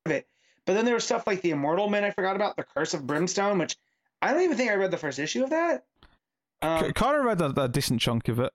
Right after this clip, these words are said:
Speaker 2: It was forced to, if I
Speaker 1: Yeah.
Speaker 2: recall.
Speaker 1: New Challengers and then the Unexpected, which I don't remember that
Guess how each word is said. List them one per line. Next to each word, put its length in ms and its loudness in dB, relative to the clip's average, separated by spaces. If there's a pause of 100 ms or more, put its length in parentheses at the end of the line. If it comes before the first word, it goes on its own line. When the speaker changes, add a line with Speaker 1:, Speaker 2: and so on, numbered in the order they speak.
Speaker 2:
It 60 0
was 120 0
forced 340 -2
to, 60 4
if 220 0
I 40 0
Speaker 1:
Yeah. 40 0
Speaker 2:
recall. 420 0
Speaker 1:
New 200 -2
Challengers 600 0
and 140 0
then 100 0
the 160 -2
Unexpected, 680 -4
which 140 -2
I 100 2
don't 160 -2
remember 320 0
that 200 0